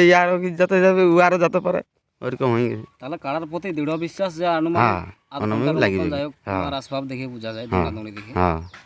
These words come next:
Speaker 2: হুম, হুম।
Speaker 1: আর যেহেতু দেখো এখন তো রাত চার চোরা তো একা মানুষ না,
Speaker 2: হুম, হুম।
Speaker 1: বুঝলে?
Speaker 2: হুম।
Speaker 1: আর ডেলি ডেলি তো সেই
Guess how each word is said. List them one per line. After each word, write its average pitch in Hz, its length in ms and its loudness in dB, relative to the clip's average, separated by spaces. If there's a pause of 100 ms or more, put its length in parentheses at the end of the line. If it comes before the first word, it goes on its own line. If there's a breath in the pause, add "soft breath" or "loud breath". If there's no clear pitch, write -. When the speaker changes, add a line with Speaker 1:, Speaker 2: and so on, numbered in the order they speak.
(420)
Speaker 2:
হুম, 104 180 -18
হুম। 104 160 -20 (540)
Speaker 1:
আর 104 80 -10
যেহেতু 104 460 0 (380)
দেখো 101 240 -6 (100)
এখন 110 240 -2
তো 127 80 2
রাত 117 240 4
চার 127 160 -8
চোরা 131 220 2
তো 123 80 2
একা 123 300 4
মানুষ 139 220 0
না, 151 180 -4
Speaker 2:
হুম, 101 60 -12 (800)
হুম। 117 300 -12
Speaker 1:
বুঝলে? 101 320 -2
Speaker 2:
হুম। - 420 -20
Speaker 1:
আর 98 140 -8
ডেলি 104 220 -4
ডেলি 123 240 -4
তো 135 180 -2
সেই 143 200 4